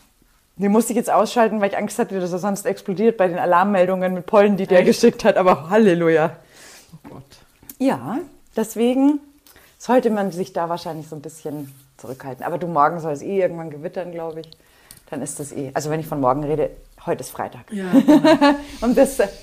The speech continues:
Speaker 1: zur
Speaker 2: Dann
Speaker 1: Einordnung
Speaker 2: hat's
Speaker 1: mit
Speaker 2: schon
Speaker 1: einfließen
Speaker 2: geregnet.
Speaker 1: zu lassen. Dann hat's schon geregnet, ganz genau. Trotzdem, ich find's total geil.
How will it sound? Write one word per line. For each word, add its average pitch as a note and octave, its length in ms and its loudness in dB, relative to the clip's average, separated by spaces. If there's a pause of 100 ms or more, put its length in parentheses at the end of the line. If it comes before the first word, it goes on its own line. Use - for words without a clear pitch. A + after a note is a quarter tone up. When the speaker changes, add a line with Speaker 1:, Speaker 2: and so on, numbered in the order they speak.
(300)
Speaker 1:
zur B3+ 120 2
Speaker 2:
Dann G#3+ 200 2
Speaker 1:
Einordnung G3+ 80 4 (100)
Speaker 2:
hat's A3 140 0
Speaker 1:
mit A#3 100 4
Speaker 2:
schon F#3 80 2
Speaker 1:
einfließen G#3+ 360 2
Speaker 2:
geregnet. G3+ 200 2
Speaker 1:
zu A#3+ 120 4
lassen. G#3 280 0
Dann A3+ 200 4
hat's G3 200 2
schon E3+ 180 2
geregnet, D#3 500 -2
ganz D#3+ 240 -4
genau. C3 300 -8 (360)
Trotzdem, A3 400 -6
ich - 160 -10
find's E3 380 -8
total A#2 640 -14 (340)
geil. - 280 -18